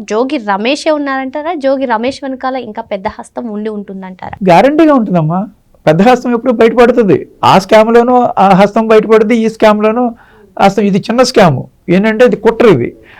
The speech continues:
Speaker 2: అదేమో రియల్గా మ-, ప్రాణాలు తీసేశారు, కొన్ని వందల వేల మంది ప్రాణాలు పోయినాయి. రెండు వేల పంతొమ్మిది, రెండు వేల ఇరవై నాలుగు మధ్య నకిలీ మద్యం తాగి ఎక్కువ ఖర్చు పెట్టుకుని అసలు అసలు సిసలైన బ్రాండ్స్ ఎందుకు అలౌ చేయలే? మరి అప్పుడు క్యాష్‌తోని ఎందుకు ట్రాన్సాక్షన్ చేశా?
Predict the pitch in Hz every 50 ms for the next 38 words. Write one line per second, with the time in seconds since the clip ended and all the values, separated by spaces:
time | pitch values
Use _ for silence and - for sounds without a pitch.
0 | - _ - 151 151 202 233 254 254 220 190 190 226 247 247 254 262 262 254 226
1 | 220 202 185 175 170 175 160 160 151 135 - _ _ 175 185 214 254 294 294 294
2 | 233 220 190 165 170 139 - 131 123 127 - _ _ _ _ 165 165 165 160 156
3 | 143 160 190 226 240 233 208 185 190 214 233 233 233 220 208 - - 190 185 185
4 | 185 180 160 156 165 156 156 156 156 165 165 170 180 180 175 165 175 170 165 170
5 | 165 165 165 170 156 160 156 156 156 156 156 156 156 156 156 156 151 151 147 151
6 | 147 151 151 147 151 156 156 185 180 170 165 156 151 - 165 151 135 151 151 151
7 | 143 131 127 - - _ _ _ - 165 160 165 - 202 190 196 180 165 - 156
8 | 147 147 - - - - 117 - - _ _ _ _ _ _ _ _ _ - 175
9 | - 190 180 160 165 156 - 220 214 233 226 226 214 190 - 214 220 214 202 180
10 | 196 190 190 202 196 190 190 185 190 214 202 208 208 220 214 202 220 214 214 214
11 | 214 214 208 208 208 202 220 233 320 - _ _ - 180 170 196 202 208 - 226
12 | 220 214 214 196 196 220 185 - 208 208 202 185 226 214 214 220 208 202 208 208
13 | 196 202 226